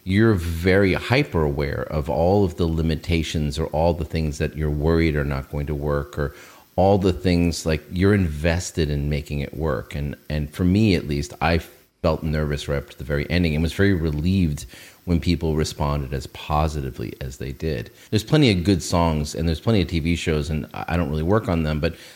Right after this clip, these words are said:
that, you know, music is kinda random and it just feels good and just bounces around the background. Um, I, I don't specialize in those type of shows. Like, to me, it has to really speak to the character and speak to the story in a compelling way.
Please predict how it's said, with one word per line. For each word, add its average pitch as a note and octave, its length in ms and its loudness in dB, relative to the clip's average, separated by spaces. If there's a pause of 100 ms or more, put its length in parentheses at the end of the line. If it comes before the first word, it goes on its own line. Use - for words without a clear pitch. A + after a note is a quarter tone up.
(100)
that, F#2+ 240 2
you G2+ 160 0
know, E2+ 60 2
music F#2 360 2
is D#2+ 100 -4
kinda D#2 200 -2
random F#2 460 4
and D2 100 -2
it - 60 -10
just - 180 -4
feels F2 260 2
good D#2+ 220 2
and D#2+ 100 0
just D2 200 -6
bounces D#2 320 0
around D2 240 0
the C#2+ 60 -2
background. D2+ 520 0 (480)
Um, D2+ 480 0
I, - 200 -6
I F2 140 2
don't F2+ 180 2
specialize D#2 600 0
in D2+ 100 0
those C#2+ 160 -2
type D2 260 -4
of D2+ 80 -2
shows. D2+ 420 0
Like, C#2+ 200 -2
to - 80 -4
me, D2+ 280 2
it - 300 -2
has D#2+ 260 -2
to D#2 140 -2
really D#2+ 380 2
speak - 420 -4
to D2 80 -8
the D2+ 80 -2
character D2+ 480 0
and D2+ 100 -2
speak - 300 -4
to - 80 -14
the E2 100 -10
story D#2 380 -2
in C#2+ 60 -2
a C#2+ 60 -4
compelling C#2+ 520 -2
way. G2+ 380 2